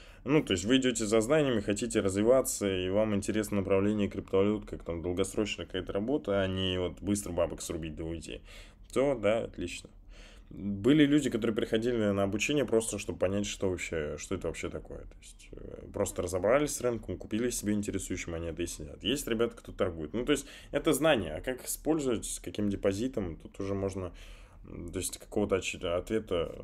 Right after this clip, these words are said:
м, не существует. То есть, волшебной таблетки нету, и сказать, что вот, э, на обучение можно идти, там, с такой суммой или с такой... Да, в целом можно с любой суммой идти. С любой суммой, если вы, э, цените и хотите получить какие-то знания.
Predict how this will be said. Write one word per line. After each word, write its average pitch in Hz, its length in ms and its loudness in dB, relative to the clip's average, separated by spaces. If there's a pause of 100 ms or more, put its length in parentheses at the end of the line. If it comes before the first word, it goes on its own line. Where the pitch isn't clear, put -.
(140)
м, 87 640 -8
не 90 80 -6
существует. 85 540 -6
То - 280 -20
есть, - 140 -16
волшебной 92 420 -4
таблетки 87 440 -4
нету, 131 260 -2
и 90 40 -2
сказать, 92 340 -2
что - 240 -4
вот, - 280 -8 (480)
э, - 220 -14
на 87 140 -2
обучение 98 400 -2
можно 90 320 -4
идти, 82 260 -6 (240)
там, - 140 -16
с - 40 -10
такой - 280 0
суммой 107 320 0
или 82 80 -4
с - 100 -8
такой... 117 400 -2 (240)
Да, 90 140 -4
в 90 180 -8
целом 160 320 4
можно 120 260 2
с - 120 -2
любой 101 260 2
суммой 73 280 -10
идти. - 220 -14 (920)
С - 140 -6
любой 101 240 4
суммой, 127 480 2 (320)
если 95 260 -2
вы, 95 160 2
э, 85 500 0
цените 92 600 -4 (460)
и 80 720 -8
хотите 98 400 -4
получить 87 380 -6
какие-то 85 380 -8
знания. 80 360 -8